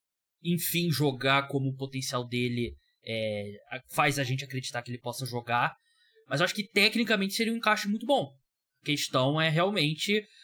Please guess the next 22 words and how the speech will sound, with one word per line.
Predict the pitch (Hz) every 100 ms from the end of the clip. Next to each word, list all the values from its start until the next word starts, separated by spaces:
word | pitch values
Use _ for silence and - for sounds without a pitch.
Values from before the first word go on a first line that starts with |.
| _ -
você | 147 -
quer | 175 196
trazer | 196 180 131
um | 180 170
cara | - 160 160 190 196 - _ _ _ _
que | - 190
vai | 185
ser | 175 - 180 175
um, | 175 175 180 165 156 151 143 139
um | 165 175
lembrete | 180 170 139 165 175 156
diário | 147 190 151 156 160 180 196 185
do | 160 180
maior | 170 175 165
fracasso | 170 180 - 165 165
da | 170
história | 175 - 165 170
da |
sua | 170 165
franquia, | 180 190 - 175 147 110
né? | 113 110 120
Tipo, | - 135 127 156 170